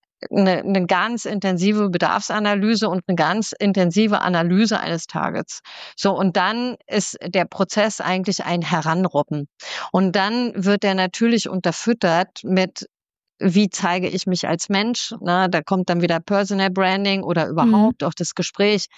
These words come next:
Speaker 1: wie gestalte ich Pitches? Die meisten Pitches, also, oder sehr viele Pitches, die ich gesehen habe in meinem Leben, die sind so scheiße gewesen, dass ich mir gedacht habe: "Alter, das geht gar nicht." Also, ne, äh,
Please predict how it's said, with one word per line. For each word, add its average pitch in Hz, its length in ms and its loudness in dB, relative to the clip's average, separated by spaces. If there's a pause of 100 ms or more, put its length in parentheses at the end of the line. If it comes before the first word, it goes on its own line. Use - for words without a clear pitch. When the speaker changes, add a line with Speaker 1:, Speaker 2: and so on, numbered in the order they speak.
(220)
Speaker 1:
wie 196 100 6
gestalte 180 460 0
ich 147 180 -6
Pitches? 233 560 0
Die 190 100 0
meisten 170 380 0
Pitches, 208 480 0
also, 160 260 0
oder 151 240 2
sehr 185 380 2
viele 180 220 -2
Pitches, 190 440 -2
die 123 180 -2
ich - 160 -6
gesehen 180 360 2
habe 170 220 2
in 170 100 0
meinem 160 240 0
Leben, 175 320 2 (420)
die 190 60 0
sind 180 180 4
so 214 160 2
scheiße 175 420 0
gewesen, 190 500 2
dass 190 220 0
ich 180 40 -4
mir 185 200 2
gedacht 180 220 0
habe: 180 260 4
"Alter, 170 480 2
das 175 300 -6
geht - 160 -16
gar 147 180 0
nicht." 240 300 0 (360)
Also, 196 380 2
ne, 208 340 2
äh, 196 260 0